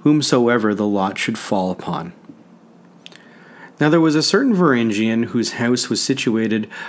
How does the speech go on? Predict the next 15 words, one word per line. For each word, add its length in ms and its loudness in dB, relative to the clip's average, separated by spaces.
by 260 0
the 140 0
spot 500 -2
where 140 0
now 200 0
stands 380 -2
the 100 -6
Church 460 -4
of 140 -4
the 100 -6
Holy 320 0
Virgin, 580 -2
which 220 0
Vladimir 580 -2
built. 500 -2